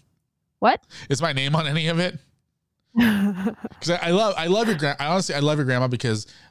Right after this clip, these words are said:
Speaker 2: uh, I'll get a random call from her. She's like, "By the way, I left some lentils in the freezer." <laughs> I'm like, "Thank you.
Speaker 1: Aw.
Speaker 2: Thank you."
Speaker 1: I love my grandma.
Speaker 2: Um, do you think that we as a society have become less happy in the age of technology?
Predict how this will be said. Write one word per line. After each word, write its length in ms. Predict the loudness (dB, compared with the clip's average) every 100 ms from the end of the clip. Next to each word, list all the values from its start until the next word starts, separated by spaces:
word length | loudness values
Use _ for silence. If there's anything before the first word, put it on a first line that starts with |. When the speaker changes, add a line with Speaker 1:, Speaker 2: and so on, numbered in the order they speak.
| _
Speaker 2:
uh, 200 | -4 -4 -2
I'll 100 | -2
get 140 | -2
a 40 | 0
random 260 | -2 -2
call 220 | -2 -2 0
from 120 | 0
her. 80 | 0
She's 80 | -2
like, 120 | -6 -12 _
"By 160 | -6 0
the 80 | 2
way, 160 | 2
I 60 | 2
left 240 | 0 -2 -4
some 140 | -4
lentils 300 | -2 0 0
in 60 | -2
the 60 |
freezer." 380 | 0 0 2 0 -2 -4
<laughs> 140 | -2
I'm 80 | 0
like, 240 | 0 -4 _ -4 0
"Thank 200 | 0 0
you. 60 |
Speaker 1:
Aw. 540 | -2 -2 -2 -2 -4 -6
Speaker 2:
Thank 240 | -6 -6 -8
you." 100 | -6
Speaker 1:
I 120 | -4
love 200 | -4 -8
my 140 | -12 -14
grandma. 540 | -12 -10 -10 -12 -6 -4 -2 -2
Speaker 2:
Um, 260 | -2 -6 -12 -20 _ _ _ _ _ -20 _ -4
do 100 | 0
you 180 | 2 0
think 360 | -2 -4 -2
that 140 | -4 -4
we 520 | -2 -2 -2 -4 -6 -6
as 160 | -4
a 60 | -4
society 920 | -6 -8 -4 -2 -2 -4 -4 -4 -8 _ _ _ _ _
have 180 | -6 -6
become 500 | -4 -2 0 -2 -4
less 360 | -4 -2 -2 -4
happy 600 | -2 -2 -2 -2 -2 -6 _ _ -6
in 100 | -4
the 140 | -4 -4
age 200 | -4 -4
of 80 | -4
technology? 720 | -4 -2 -2 -4 -8 -18